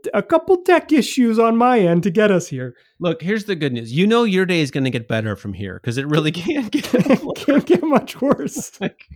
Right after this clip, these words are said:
Speaker 2: that's the good news.
Speaker 1: Can't get much worse.
Speaker 2: Yeah.
Speaker 1: Um, you know, it's, uh, I'll spare the listeners all the details, but let's just say that Henry, incredibly patient for a first-time guest, and hopefully that will mean that he's not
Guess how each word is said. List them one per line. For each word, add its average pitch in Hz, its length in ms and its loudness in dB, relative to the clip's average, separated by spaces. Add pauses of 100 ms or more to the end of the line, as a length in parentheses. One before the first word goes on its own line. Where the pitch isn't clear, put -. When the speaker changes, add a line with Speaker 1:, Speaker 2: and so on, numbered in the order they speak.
(520)
Speaker 2:
that's 170 200 -12
the 160 140 -12
good 127 160 -12
news. 120 240 -10 (840)
Speaker 1:
Can't 277 320 2
get 269 220 4
much 240 300 2
worse. 220 520 2
Speaker 2:
Yeah. 160 300 2
Speaker 1:
Um, 160 200 -2
you 202 140 0
know, 151 220 0
it's, 156 200 -4
uh, 160 260 -2
I'll 170 200 2
spare 185 340 0
the 185 80 0
listeners 175 380 0
all 170 120 0
the 160 100 -2
details, 151 500 -4
but 143 260 -6
let's 165 160 -2
just 214 160 -2
say 160 160 0
that 131 240 -6
Henry, 190 540 0 (240)
incredibly 165 760 2
patient 131 480 -10
for 143 160 -14
a 131 60 -16
first-time 131 540 -6
guest, 123 280 -8
and 127 120 -8
hopefully 151 340 0
that 135 180 -6
will 139 80 -4
mean 139 200 -2
that 135 100 -4
he's 127 100 -8
not 139 320 -4